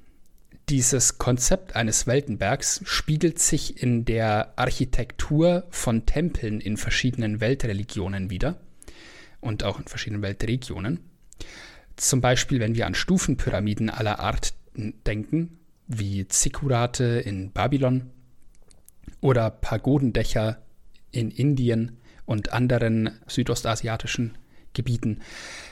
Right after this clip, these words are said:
Das sind alles so allegorische Darstellungen der Schichten dieses Weltenbergs oder Himmelsbergs, je nachdem,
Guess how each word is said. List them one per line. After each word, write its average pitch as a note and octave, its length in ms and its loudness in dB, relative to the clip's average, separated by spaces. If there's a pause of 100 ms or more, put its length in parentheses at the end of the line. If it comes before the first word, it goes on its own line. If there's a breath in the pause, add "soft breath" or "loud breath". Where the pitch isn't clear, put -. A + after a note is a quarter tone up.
(160 loud breath)
Das D3 300 4
sind F3+ 160 0
alles - 400 2
so B2+ 480 4 (280)
allegorische B2 640 2
Darstellungen A#2 800 2 (240)
der G#2 340 0 (220)
Schichten - 640 2
dieses A2 560 0 (180)
Weltenbergs - 800 -2 (960)
oder G#2 220 -4
Himmelsbergs, - 960 -2
je G#2+ 120 -4
nachdem, G2+ 420 -4